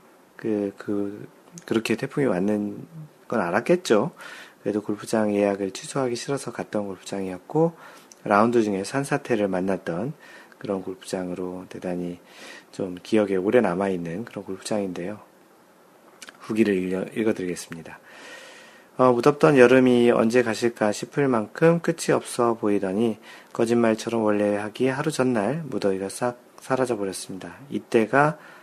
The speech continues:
좀 약간 쌀쌀했던 그런 가을 날씨 같은 그런 그 날이었죠.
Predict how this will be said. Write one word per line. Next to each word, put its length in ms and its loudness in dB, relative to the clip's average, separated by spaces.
좀 280 0
약간 240 -4
쌀쌀했던 880 0
그런 280 -8
가을 340 0
날씨 260 -2
같은 440 -12
그런 520 -14
그 120 -18
날이었죠. 640 -8